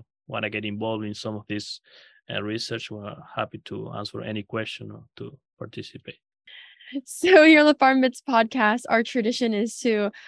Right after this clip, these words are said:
Speaker 2: um, ask for some words of wisdom or advice for our listeners.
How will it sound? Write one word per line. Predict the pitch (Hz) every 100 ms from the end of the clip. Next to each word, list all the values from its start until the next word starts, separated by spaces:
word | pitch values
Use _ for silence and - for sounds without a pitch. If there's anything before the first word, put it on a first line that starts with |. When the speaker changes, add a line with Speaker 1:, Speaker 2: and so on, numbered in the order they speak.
| -
Speaker 2:
um, | - 196 202
ask | 226 277 -
for | 302
some | 285 247
words | 226 233
of | 247
wisdom | 202 214 220
or | 208
advice | 190 196 196 196 214
for | -
our | 196 190
listeners. | 185 202 - 220 202 202 202